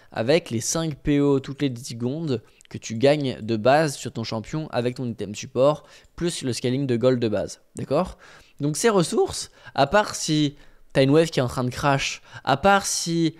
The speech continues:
t'as besoin de push une wave pour faire crash une wave et que t'as le temps de décaler, tu vas les récupérer. Mais en support,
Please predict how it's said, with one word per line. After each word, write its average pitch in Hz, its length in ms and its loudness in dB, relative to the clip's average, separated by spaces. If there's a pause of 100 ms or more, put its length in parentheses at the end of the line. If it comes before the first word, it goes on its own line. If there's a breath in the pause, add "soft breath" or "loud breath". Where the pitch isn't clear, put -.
(100)
t'as 117 100 0
besoin 127 160 -2
de 160 40 -2
push 156 240 -2
une 151 80 -4
wave 151 140 0
pour 143 140 -6
faire 131 120 -4
crash 135 240 -6
une 135 120 -6
wave 127 340 2
et 127 100 -6
que - 60 -10
t'as 131 80 -2
le 117 60 -2
temps 120 140 -4
de 117 40 -2
décaler, 113 500 0 (420 soft breath)
tu 120 120 -10
vas 147 140 2
les 170 100 2
récupérer. 127 560 -2 (420 loud breath)
Mais 127 120 0
en 180 100 0
support, - 580 2